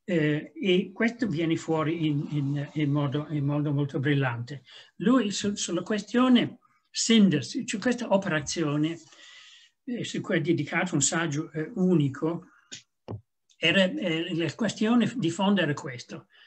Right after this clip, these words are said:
Se crolla la resistenza tedesca o in Italia o in Europa,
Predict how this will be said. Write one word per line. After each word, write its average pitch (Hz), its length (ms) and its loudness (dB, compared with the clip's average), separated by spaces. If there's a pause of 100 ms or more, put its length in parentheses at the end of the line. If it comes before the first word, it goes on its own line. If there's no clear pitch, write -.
(180)
Se - 720 4
crolla 180 540 6
la 156 180 -2
resistenza 196 960 0 (160)
tedesca 160 640 0
o 196 420 2
in 156 200 0
Italia 226 680 2
o 160 220 0
in 165 140 0
Europa, 151 640 -2